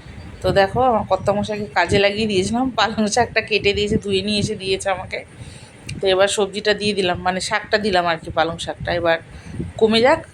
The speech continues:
আস্তে আস্তে আবার বাকিটা দিয়ে দেবো। আর ওইদিকে তো কাতলা মাছ ভাজছি, কাতলা মাছের কালিয়া করব একটু। ভেবেছিলাম আলু ফুলকপি দিয়ে ঝোল করি, তো আবার কি মন হলো, ফুলকপিটা রেখে দিলাম। ফুলকপিটা ভাবলাম যে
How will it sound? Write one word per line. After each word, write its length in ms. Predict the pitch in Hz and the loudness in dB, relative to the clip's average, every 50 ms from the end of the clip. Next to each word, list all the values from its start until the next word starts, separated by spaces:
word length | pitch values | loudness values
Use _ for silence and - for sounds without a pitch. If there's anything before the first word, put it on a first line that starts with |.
| - - | -14 -8
আস্তে 300 | - 196 175 - - 196 | -4 -4 -2 -2 2 2
আস্তে 180 | 190 185 - - | 0 2 2 2
আবার 180 | 208 190 202 202 | 4 4 4 4
বাকিটা 360 | 185 160 156 - 190 185 220 214 | 4 2 0 -2 -2 0 0 0
দিয়ে 220 | 202 202 170 156 | 0 0 -2 0
দেবো। 200 | 147 139 - - - - - - - - - - - - - - - - | -2 -2 -4 -6 -6 -6 -6 -6 -6 -6 -6 -8 -10 -12 -12 -10 -6 -4
আর 180 | 160 165 160 160 | -2 0 0 2
ওইদিকে 400 | 139 165 190 190 214 202 214 226 | 2 2 0 0 0 2 0 2
তো 120 | 220 226 220 | 4 4 2
কাতলা 360 | 220 - 208 196 - 208 208 208 | 2 2 -2 -2 0 0 0 0
মাছ 220 | 214 208 208 202 - 220 196 | 2 0 0 0 -4 -8 -6
ভাজছি, 400 | 202 - 185 185 190 - - 202 202 | -4 -2 -2 -2 -2 -4 -6 -4 -2
কাতলা 320 | - 202 180 - 185 185 | 0 0 0 2 0 0
মাছের 320 | 185 185 180 - - 202 196 | 0 0 0 -2 -2 -4 -2
কালিয়া 380 | - 190 180 180 190 196 196 185 | 0 0 0 2 4 2 2 2
করব 260 | - 202 185 180 175 175 | 2 0 0 0 0 -2
একটু। 260 | 170 170 - - 190 226 - - - - - - - - - - - | -4 -4 -6 -12 -12 -10 -10 -8 -8 -8 -8 -8 -10 -10 -6 -4 2
ভেবেছিলাম 400 | 196 202 202 202 202 226 233 233 | 4 4 4 4 2 0 2 4
আলু 220 | 208 196 196 202 | 4 4 4 0
ফুলকপি 420 | 202 - 220 202 - 214 202 202 220 | -2 -4 -6 -4 -2 -4 -2 -2 0
দিয়ে 180 | 202 220 220 | 0 0 0
ঝোল 240 | - - 202 196 202 | 0 0 -2 -2 -2
করি, 260 | 202 - 196 185 - - - - - - - - - - - - - - | -2 -2 -4 -4 -4 -6 -10 -12 -16 -16 -16 -16 -16 -16 -14 -14 -10 -4
তো 100 | - 196 190 185 185 185 185 185 | 0 2 4 4 6 4 4 4
আবার 240 | 185 180 185 196 190 - | 4 4 4 2 0 0
কি 100 | - 220 | -4 -4
মন 220 | 202 196 190 196 202 | -2 0 0 0 0
হলো, 180 | 214 208 233 240 | -2 -2 -2 -2
ফুলকপিটা 460 | 240 - 202 - 202 185 180 175 196 196 | -4 -6 -8 -4 -4 -4 0 2 2 2
রেখে 240 | 185 185 - - 202 | 2 0 0 -2 -2
দিলাম। 280 | 190 214 214 247 277 330 - - - - - - - - - - - - - - | 0 0 0 0 0 -2 -10 -18 -20 -16 -16 -16 -16 -16 -20 -20 -20 -20 -18 -10
ফুলকপিটা 460 | - 196 185 - 185 175 190 185 190 190 | -6 -6 -4 -2 -2 -2 0 2 2 2
ভাবলাম 300 | 185 190 185 185 185 185 185 | 2 0 2 2 2 0 0
যে 100 | 180 | -4